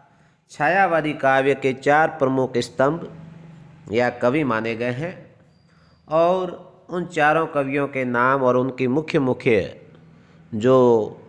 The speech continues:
रचनाएं हैं, उनका विवरण इस प्रकार से है।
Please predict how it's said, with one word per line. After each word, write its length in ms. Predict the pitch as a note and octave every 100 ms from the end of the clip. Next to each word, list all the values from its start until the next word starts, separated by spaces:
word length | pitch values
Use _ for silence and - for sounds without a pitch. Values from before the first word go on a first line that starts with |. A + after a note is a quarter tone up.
| - - -
रचनाएं 500 | G2+ A#2+ D3 F#3+ G#3+
हैं, 460 | A#2 F#2+ D2+ - - _ _ _ _ _ _ _ _ _ _ _ _ _ _ G1+ - _ _ _ _ _ _ _ _ -
उनका 260 | D3+ D3+ D#3
विवरण 340 | B2+ B2 C3
इस 120 | B2+
प्रकार 380 | - A2 - A2
से 180 | G#2+ G#2+
है। 380 | A#2 F3+ -